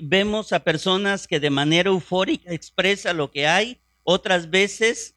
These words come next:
la gente expresa las cosas de una manera en, que estaba en depresión, pero había una constante, hay una constante que se repite en los ciento cincuenta salmos, y es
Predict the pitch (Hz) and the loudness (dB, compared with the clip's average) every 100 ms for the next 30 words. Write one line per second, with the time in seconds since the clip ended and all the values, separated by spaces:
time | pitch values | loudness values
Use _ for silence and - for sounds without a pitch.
0 | _ 147 156 156 196 202 196 170 - - | _ 2 2 2 -2 0 -4 -4 -4 -2
1 | 185 214 - 214 208 214 147 147 - - | 0 -2 -2 -4 -4 -10 -4 -4 -2 -2
2 | 202 202 208 170 180 196 196 180 165 185 | -2 -2 -6 -2 -2 0 0 2 4 4
3 | 196 196 _ _ - 160 160 113 - 160 | 2 0 _ _ 0 0 0 -6 -4 -2
4 | - 185 196 170 - 160 160 156 151 156 | 2 4 4 2 -2 2 4 2 2 2
5 | 147 143 185 202 254 302 - _ _ _ | 0 0 0 0 0 -4 -8 _ _ _
6 | _ _ _ 185 180 175 160 - 160 156 | _ _ _ 2 4 4 2 0 -2 0
7 | 196 226 240 214 - 175 175 - 220 220 | -2 -2 -2 -2 0 0 0 0 -2 -2
8 | 208 190 220 247 - 185 170 208 208 220 | 0 0 0 -4 -2 -4 -2 -4 -4 -4
9 | 202 165 160 156 151 208 - 196 170 - | -4 -2 0 0 0 -6 -4 -4 -4 -4
10 | 202 202 214 185 165 175 175 170 180 175 | -6 -4 -6 -6 -4 -6 -4 -6 -4 -4
11 | 170 147 _ 151 196 359 - - | -8 -14 _ 0 0 0 -10 -18